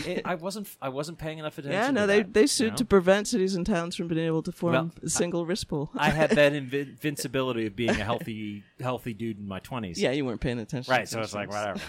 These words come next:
Speaker 1: you know,
Speaker 2: <laughs>
Speaker 1: my bills are paid. So.
Speaker 2: But, you know, single payer isn't socialism any more than when the military buys its stuff, it's the single payer. It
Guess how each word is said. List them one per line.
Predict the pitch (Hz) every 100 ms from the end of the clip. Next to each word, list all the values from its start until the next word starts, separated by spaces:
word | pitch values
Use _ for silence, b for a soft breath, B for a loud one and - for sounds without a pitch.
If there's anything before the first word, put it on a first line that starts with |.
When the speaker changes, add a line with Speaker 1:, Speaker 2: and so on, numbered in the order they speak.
| -
Speaker 1:
you |
know, | - 92 - -
Speaker 2:
<laughs> |
Speaker 1:
my | 120 113
bills | 120 120 92
are |
paid. | - 98 92 82 _ _ B B B -
So. | - 85 - -
Speaker 2:
But, | 196
you |
know, | 254 247
single | 339 285 294
payer | - 302 320 214
isn't | 190 202
socialism | 170 269 349 277 165 147 143 143 - _ _ -
any | 226 240
more | 226 208 196
than | 185 185
when | 185 180
the |
military | 185 202 220 240 170
buys | 160 165 156 160
its | 185 -
stuff, | - 135 170 160
it's | 160
the | - 160
single | 165 151 147
payer. | 185 185 151 151 -
It | 185